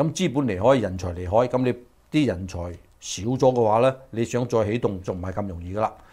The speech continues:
咁但係亦都不得不提開，提一提嘅咧，就係近期離開中國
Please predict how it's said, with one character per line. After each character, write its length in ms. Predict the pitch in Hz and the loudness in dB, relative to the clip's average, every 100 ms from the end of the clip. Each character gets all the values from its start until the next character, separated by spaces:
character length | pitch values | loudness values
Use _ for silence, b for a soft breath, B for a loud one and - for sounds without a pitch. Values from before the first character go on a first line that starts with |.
| b b | b b
咁 180 | - 165 | -6 -2
但 240 | - 123 120 | 4 4 4
係 300 | 113 113 95 B B | 4 4 2 B B
亦 120 | 123 123 | -4 2
都 140 | 170 | 4
不 340 | 123 - - | 2 -2 0
得 100 | 170 | 2
不 100 | 170 | 2
提 160 | - - | 0 -2
開， 320 | 90 113 131 127 - 123 | 2 6 6 4 -4 -14
提 100 | - | -6
一 120 | 95 139 | 0 0
提 80 | |
嘅 100 | 92 | 0
咧， 160 | 95 135 | -2 0
就 100 | 131 | 4
係 180 | 113 95 B B B B - - | 2 2 B B B B -6 2
近 200 | 156 139 | 2 4
期 160 | 120 | 2
離 180 | 110 117 | 4 6
開 180 | 160 180 - | 6 6 4
中 200 | 220 180 | 2 4
國 160 | 151 | 6